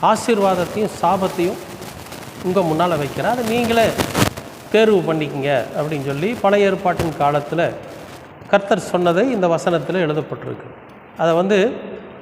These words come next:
அஹ், மோசே வந்து என்ன பண்ணுவாருன்னு கேட்டிங்கன்னா, இஸ்ராயேலின் மக்களுக்கு,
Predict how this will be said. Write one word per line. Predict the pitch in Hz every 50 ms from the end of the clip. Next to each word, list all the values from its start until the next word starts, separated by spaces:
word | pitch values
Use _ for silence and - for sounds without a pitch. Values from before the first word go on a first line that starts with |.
| - - -
அஹ், | - 80 78 - 151 147 143 143 139 147 156
மோசே | 185 170 160 214 240 226 - - 254 208
வந்து | 180 170 165 170 180
என்ன | 175 170 170
பண்ணுவாருன்னு | 160 165 156 156 156 151 143 143 139
கேட்டிங்கன்னா, | 139 131 - 139 139 160 180 170 151 147
இஸ்ராயேலின் | - - 214 220 208 190 170 165 156 143
மக்களுக்கு, | 131 135 135 - - 170 165 156 165 180 156 123 123